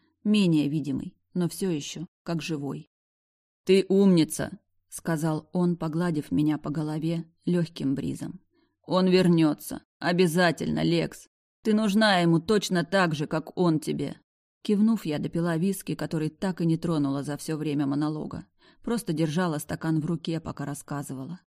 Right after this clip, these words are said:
«А теперь иди поспи. Когда он вернётся, ты сразу узнаешь, я уверен». «Хорошо».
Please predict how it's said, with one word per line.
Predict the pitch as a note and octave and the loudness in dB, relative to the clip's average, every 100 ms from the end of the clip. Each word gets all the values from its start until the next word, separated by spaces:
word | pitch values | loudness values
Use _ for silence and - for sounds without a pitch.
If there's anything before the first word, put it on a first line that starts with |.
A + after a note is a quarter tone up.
| _ _ _ _ _ _ | _ _ _ _ _ _
«А | - F3 | -2 0
теперь | E3 D3 F#3+ E3+ | 0 4 6 6
иди | D3+ E3 | 4 4
поспи. | F3 E3 - D#3 D3+ F3 - _ _ _ _ _ _ _ _ | 2 -2 -2 -4 -4 -4 -12 _ _ _ _ _ _ _ _
Когда | E3 F3 F3+ | 0 4 6
он | F#3 | 6
вернётся, | F#3 F#3 G3 G3 - | 6 6 4 2 -2
ты | C#3+ E3 | -4 -2
сразу | F3+ F#3+ F#3 | 2 2 4
узнаешь, | F#3+ E3 D#3 C#3+ C3+ F3+ | 2 2 0 0 -4 0
я | F3 | 2
уверен». | F3+ E3 D#3 - - - _ _ _ _ _ _ | 2 2 0 0 -6 -10 _ _ _ _ _ _
«Хорошо». | _ A#3+ G#3 D#3+ - C#3 D3+ | _ -6 -4 -4 -6 -8 -10